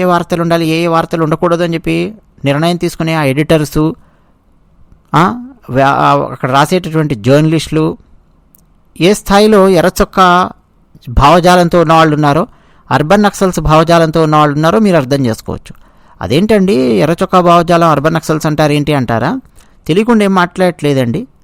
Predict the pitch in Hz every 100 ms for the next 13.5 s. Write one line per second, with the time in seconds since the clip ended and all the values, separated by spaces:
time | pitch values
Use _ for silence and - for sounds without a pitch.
0 | _ _ _ 147 165 214 190 180 214 220
1 | 214 208 196 185 196 190 190 196 190 185
2 | - 208 294 - _ - 147 170 208 202
3 | 190 196 185 180 180 180 180 175 175 175
4 | 175 175 175 180 180 175 - 208 302 -
5 | _ _ _ - 160 170 175 147 156 196
6 | - 214 202 190 185 185 190 - _ _
7 | _ - 156 180 185 196 180 180 180 175
8 | 165 160 170 170 156 - 147 139 117 120
9 | 247 - - - - _ 117 202 190 185
10 | 208 220 202 196 202 170 185 202 185 185
11 | 170 175 170 170 185 175 156 131 170 208
12 | 196 185 170 170 185 180 175 175 160 160
13 | 196 196 233 233 120